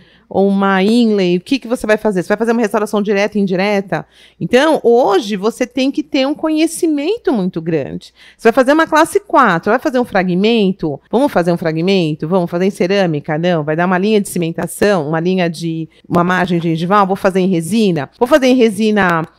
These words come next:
impressa? Vou fazer em resina fresada? Vou fazer uma direta e indireta em mão? Sei, você tem vários caminhos pra você seguir. Então, quanto mais completo e você, quanto mais preparado você tiver, melhor vai ser o seu caminho.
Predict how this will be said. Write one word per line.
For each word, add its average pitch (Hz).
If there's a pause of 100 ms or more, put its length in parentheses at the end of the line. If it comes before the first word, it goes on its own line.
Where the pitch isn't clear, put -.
(140)
impressa? 202
Vou 185
fazer 208
em 220
resina 196
fresada? 170
Vou 202
fazer 196
uma 185
direta 190
e 196
indireta 180
em 180
mão? 190 (260)
Sei, 508
você -
tem 370 (100)
vários 262
caminhos 262
pra 190
você 170
seguir. 151 (240)
Então, 247
quanto 381
mais 226
completo 185
e 151
você, 160 (100)
quanto 240
mais 208
preparado 165
você 151
tiver, 220
melhor 311
vai 196
ser -
o 240
seu 302
caminho. 277